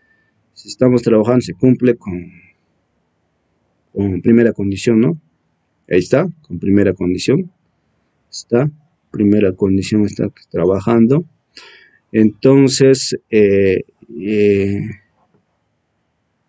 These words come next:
mm, C R sobre, C sobre R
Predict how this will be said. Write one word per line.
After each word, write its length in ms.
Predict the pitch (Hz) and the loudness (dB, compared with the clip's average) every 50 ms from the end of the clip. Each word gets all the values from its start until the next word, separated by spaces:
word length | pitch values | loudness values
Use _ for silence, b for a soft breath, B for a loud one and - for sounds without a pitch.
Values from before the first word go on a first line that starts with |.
| _ _ _ _ _ _ _ | _ _ _ _ _ _ _
mm, 320 | - 113 107 104 101 95 - - _ _ _ _ _ _ _ _ - | 0 2 2 2 2 0 -4 -8 _ _ _ _ _ _ _ _ -14
C 200 | - - - 143 | -4 0 2 4
R 500 | 151 156 151 151 151 151 151 147 147 - | 4 4 4 2 2 2 2 0 0 -4
sobre, 760 | - - - - 117 110 107 107 104 107 104 104 104 101 98 - _ _ _ _ _ _ _ _ _ _ _ _ _ _ _ _ _ _ _ _ _ _ _ _ _ | -8 -10 -4 0 2 4 4 4 4 2 2 2 2 0 -2 -6 _ _ _ _ _ _ _ _ _ _ _ _ _ _ _ _ _ _ _ _ _ _ _ _ _
C 400 | - - - 143 143 143 143 - - _ _ _ | -12 -4 0 2 2 2 2 -2 -6 _ _ _
sobre 400 | - - 117 113 107 104 110 127 | -2 2 2 4 4 4 4 4
R 300 | 143 147 143 151 165 | 2 2 2 0 0